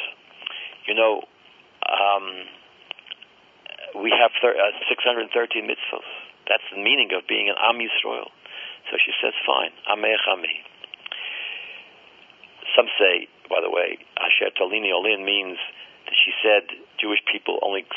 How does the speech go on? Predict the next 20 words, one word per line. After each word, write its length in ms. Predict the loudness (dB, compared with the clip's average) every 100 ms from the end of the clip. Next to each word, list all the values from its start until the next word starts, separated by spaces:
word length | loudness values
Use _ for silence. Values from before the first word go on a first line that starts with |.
| -6
sleep 280 | -2 -2 -2
in 60 | -2
the 100 | 2
house 200 | 2 2 -2
where 100 | -4
there's 180 | -4 -4
a 60 |
mezuzah, 420 | -8 -2 -2 -2
and 100 | -2
she 120 | -2 -2
said, 120 | -2
"That's 220 | 0 0 -2
okay. 320 | -4 -6 -6 -2
I'll 140 | 0 0
sleep 220 | -2 -4 -4
where 80 |
you 160 | -6 -6 -6
sleep." 220 | -8 -12 -18 -18 -20 -16 -10 -8 -10 -4
Amech 400 | 0 4 6 8
Ami. 360 | 6 4 -2